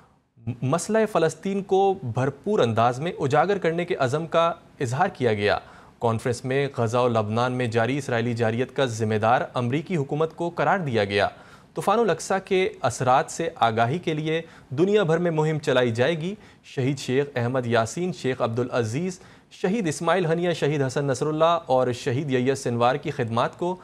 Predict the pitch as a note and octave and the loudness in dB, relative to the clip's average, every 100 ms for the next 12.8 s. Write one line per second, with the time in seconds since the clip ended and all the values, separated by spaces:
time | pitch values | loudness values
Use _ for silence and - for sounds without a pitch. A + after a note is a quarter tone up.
0 | - - - F#3+ G3 A3 D#3+ A2 F2 - | -16 -14 -2 2 4 4 2 2 2 0
1 | - - - A#2+ A#2 C3+ A#2+ C3+ C3 A#2 | -12 -20 -2 0 0 -2 -2 0 0 0
2 | A#2 B2+ B2+ A2+ A#2 A#2+ C3+ B2 A2+ A#2+ | 0 2 2 4 2 2 0 -2 0 0
3 | B2+ A#2+ B2 - B2 A#2+ B2+ - B2 A#2+ | 0 -2 -4 -2 -2 -2 -6 -6 -2 0
4 | A2+ A2+ B2+ E3 E3+ F3 F3 - - B2 | 0 0 0 -2 -2 -2 -4 -14 -4 0
5 | G#3+ G#3 F#3 - D#3 D3+ D#3 D3+ C3 A#2+ | 2 2 0 0 4 4 2 -2 -2 -2
6 | - E3+ D#3+ - A#2+ A#2+ - F#3 B2+ G#2+ | -6 -6 -4 -2 -2 -2 -2 0 2 0
7 | F2 - - - - F3+ G#3 B3 A#3+ F#3+ | -2 -6 -20 -20 -2 -2 0 -2 0 0
8 | - G3 F#3 E3 - F3+ D#3 - C#3 C3 | 0 -2 0 0 -2 -4 -2 0 2 4
9 | C#3 E3 E3 B2 C3+ E3+ C3 A#2 B2+ D#3 | 2 2 0 0 0 0 0 2 0 -2
10 | - - - C#3+ D3 D#3+ F#3+ A3 G3+ F#3 | -8 -12 -2 2 2 2 2 2 2 0
11 | E3+ A#3+ B3 C#3 C3+ E3+ F3 F3+ F3+ F3 | 2 2 2 0 0 -2 -2 0 -2 0
12 | C3+ C3 D3 C#3 A#2 B2 C3 | 2 2 2 2 2 0 -2